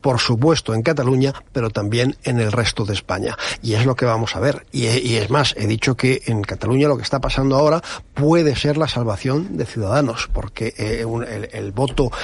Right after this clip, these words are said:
el, el, el, el voto del partido bisagra, que es P S C, y que una parte del, de, de, una parte del electorado del P S C estaba volviendo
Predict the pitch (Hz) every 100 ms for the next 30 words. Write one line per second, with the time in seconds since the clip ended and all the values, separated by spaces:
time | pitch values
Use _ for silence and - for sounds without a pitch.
0 | - - 120 110 - 113 107 107 117 123
1 | 113 104 135 127 143 123 110 104 101 -
2 | 135 123 151 151 127 117 113 - 127 123
3 | 160 131 - 113 104 156 143 131 110 101
4 | 98 104 101 - 123 120 117 151 131 123
5 | 110 117 131 127 107 123 127 - 170 175
6 | 143 120 123 147 131 92